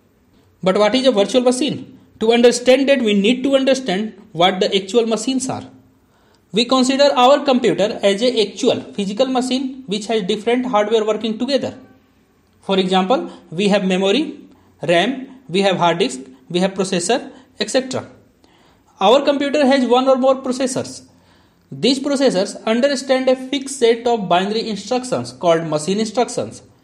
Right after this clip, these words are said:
C or C plus plus compilers actually convert our codes into a set of instructions which is directly understandable by our actual or physical machine.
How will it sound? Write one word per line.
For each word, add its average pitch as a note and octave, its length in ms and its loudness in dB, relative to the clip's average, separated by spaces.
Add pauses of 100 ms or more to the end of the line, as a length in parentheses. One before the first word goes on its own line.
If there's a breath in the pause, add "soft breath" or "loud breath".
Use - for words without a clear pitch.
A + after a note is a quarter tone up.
(240 soft breath)
C C4 280 0
or D4 80 2
C C#4+ 180 -4
plus C#4 200 -2
plus C4+ 180 -6
compilers G3+ 600 0
actually G#3+ 440 -2
convert A#3+ 460 0
our A#3 200 2
codes B3 500 0
into G#3+ 420 -8
a G#3 100 -4
set G#3 320 -4
of A3 140 -4
instructions A3 640 -6 (300 loud breath)
which F3 180 -2
is F#3 120 -2
directly G#3+ 460 0
understandable A#3+ 760 0
by A3+ 400 0 (120)
our G3 340 2
actual A3+ 380 0
or G3 140 0
physical G3 360 -4
machine. A3 600 -4